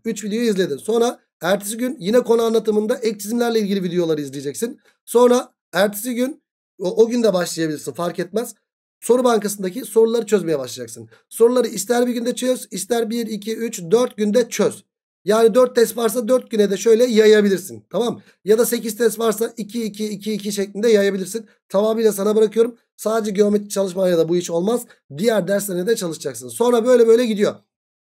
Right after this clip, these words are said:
Konu anlatımında ne yapıyorsun? Çalışıyorsun. Sonra testlere geçiyorsun. Bak sayfa numaraları falan da burada tek tek yazıyor kardeşim. İşte böyle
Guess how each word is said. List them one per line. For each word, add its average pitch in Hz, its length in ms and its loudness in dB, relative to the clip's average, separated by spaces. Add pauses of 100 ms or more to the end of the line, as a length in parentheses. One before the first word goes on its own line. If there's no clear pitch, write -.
(580)
Konu 226 200 6
anlatımında 226 760 2
ne 170 100 -2
yapıyorsun? 220 760 0
Çalışıyorsun. 208 720 0 (220)
Sonra 226 500 2
testlere 208 400 2
geçiyorsun. 147 540 -4 (260)
Bak 214 180 -6
sayfa 233 320 2
numaraları 190 400 2
falan 214 320 -4
da 170 100 0
burada 175 220 -4
tek 240 560 6
tek 233 480 6
yazıyor 175 420 0
kardeşim. 123 480 -8 (320)
İşte 208 380 0
böyle 233 520 4